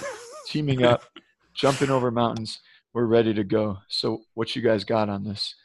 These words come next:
Speaker 1: So, oh, so the Punisher and Captain America are on some sort of reconnaissance mission of some sort, and they're actually on the ocean on a boat. And the Magikarp
Speaker 2: Oh.
Speaker 1: are going crazy.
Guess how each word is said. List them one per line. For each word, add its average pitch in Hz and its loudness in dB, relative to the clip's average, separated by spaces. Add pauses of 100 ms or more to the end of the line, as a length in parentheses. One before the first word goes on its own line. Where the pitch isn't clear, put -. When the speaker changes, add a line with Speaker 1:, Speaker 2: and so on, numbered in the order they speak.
(120)
Speaker 1:
So, 113 4 (480)
oh, 143 4
so 131 2 (180)
the 123 -2
Punisher 135 0
and 104 -6
Captain 107 -2
America 101 -2
are 95 6
on 98 -2
some - -8
sort 101 -8
of 90 -8
reconnaissance 95 -4
mission 95 -8
of 90 -12
some 95 -10
sort, 95 -2
and 104 -4
they're 104 2
actually 101 -2 (480)
on 110 6 (420)
the 113 2
ocean 110 2
on 92 2
a 90 -6
boat. 95 2 (340)
And 101 0 (240)
the 101 6
Magikarp 113 4
Speaker 2:
Oh. 123 4
Speaker 1:
are 113 4
going 123 6
crazy. 123 4